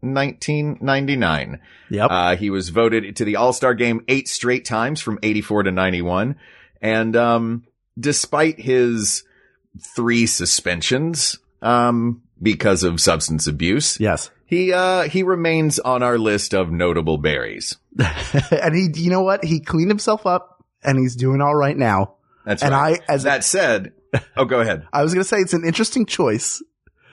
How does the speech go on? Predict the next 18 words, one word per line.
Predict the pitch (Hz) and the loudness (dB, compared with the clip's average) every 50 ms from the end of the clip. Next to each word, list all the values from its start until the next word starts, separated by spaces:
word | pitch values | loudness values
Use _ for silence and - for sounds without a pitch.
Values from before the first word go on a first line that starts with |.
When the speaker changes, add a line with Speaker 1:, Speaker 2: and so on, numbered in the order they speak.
| _ _ | _ _
Speaker 2:
because | - 143 139 - 160 147 135 | -2 -2 0 2 0 0 2
when | 139 131 127 | 2 2 2
I | 135 147 | 2 2
was | 165 190 208 | 2 0 -2
a | - | -4
kid, | - - - 107 85 85 - - _ _ _ _ _ _ _ _ _ _ _ _ _ _ - 113 | -6 -2 0 0 0 -2 -6 -10 _ _ _ _ _ _ _ _ _ _ _ _ _ _ -6 -2
for, | 202 135 135 143 135 | 0 2 2 2 2
Speaker 1:
Mm-hmm. | 139 143 139 - - | 0 -6 -8 -2 0
Speaker 2:
I | 135 143 | 2 2
did | 135 135 156 143 131 | 2 2 0 0 2
not | 143 143 147 151 190 269 | 2 2 2 2 0 0
know | 196 160 151 147 | 0 0 2 2
what | 143 135 135 - - | 2 2 0 0 0
baseball | 123 117 113 - - 107 87 82 | 0 0 0 0 0 2 2 2
was. | 76 64 52 50 - - _ _ | 0 -2 -4 -6 -10 -16 _ _
I | - 131 123 | 0 0 2
just | 117 165 - - 180 | 2 0 -2 0 -4
assumed | 170 - - - 170 170 170 175 185 196 - | -2 -2 0 0 2 2 2 2 0 -2 -4